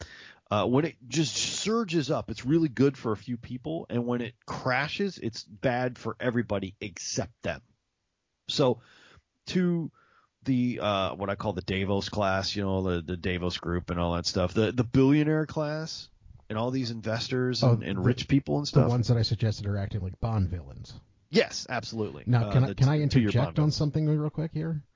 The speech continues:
Speaker 1: Yes, absolutely.
Speaker 2: Which is this pure and simple fact is when those guys meet and turn around and say, and l-, and report publicly that the Great Reset is going swimmingly, it's
Speaker 1: <laughs>
Speaker 2: really hard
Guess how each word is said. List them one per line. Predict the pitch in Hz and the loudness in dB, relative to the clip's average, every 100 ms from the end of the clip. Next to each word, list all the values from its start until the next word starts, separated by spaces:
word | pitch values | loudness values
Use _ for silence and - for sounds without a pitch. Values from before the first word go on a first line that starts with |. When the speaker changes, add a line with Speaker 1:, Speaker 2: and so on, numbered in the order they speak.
| _ | _
Speaker 1:
Yes, | 123 120 - - | 0 0 -2 -6
absolutely. | 104 92 95 87 151 | -6 -4 -6 -4 0
Speaker 2:
Which | 131 120 | 0 2
is | 135 120 107 113 | 2 4 2 0
this | 107 - | 0 0
pure | - 147 | -4 -2
and | 151 | 0
simple | 135 123 120 | -2 -4 -2
fact | 127 120 110 | -2 -2 -2
is | 95 | -2
when | 107 113 | 0 0
those | 101 127 165 | 2 2 2
guys | - 151 139 113 | -2 -2 -2 -2
meet | 113 98 98 107 135 - - _ _ _ - _ _ _ _ | -2 -2 -2 -2 -4 -10 -14 _ _ _ -20 _ _ _ _
and | 127 113 110 101 | 4 6 4 2
turn | - 120 | 0 2
around | 123 117 113 | 2 4 2
and | 98 | 2
say, | - 117 | 0 2
and | 120 107 117 | 2 2 2
l-, | - | 0
and | 123 110 101 - | 0 2 -2 -8
report | 139 110 123 - - 196 131 117 - _ _ _ | -10 2 2 4 2 2 2 -2 -10 _ _ _
publicly | - 190 196 120 - 101 101 - - - _ | -2 0 2 2 0 -4 -4 -6 -12 -20 _
that | - 113 | -2 2
the | 104 | 0
Great | - 107 170 208 | 2 2 2 0
Reset | 139 151 247 196 - 107 - | -2 -2 -2 -2 -2 -2 0
is | 123 104 | -2 0
going | 135 110 92 | 0 0 -2
swimmingly, | - - 123 135 233 131 107 87 80 87 | -6 0 4 6 6 6 4 0 -6 -2
it's | 110 143 | 0 4
Speaker 1:
<laughs> | 127 117 120 | 4 4 4
Speaker 2:
really | 233 349 320 269 | 4 2 2 -2
hard | 208 220 262 254 160 113 110 | -6 -6 -2 2 4 4 0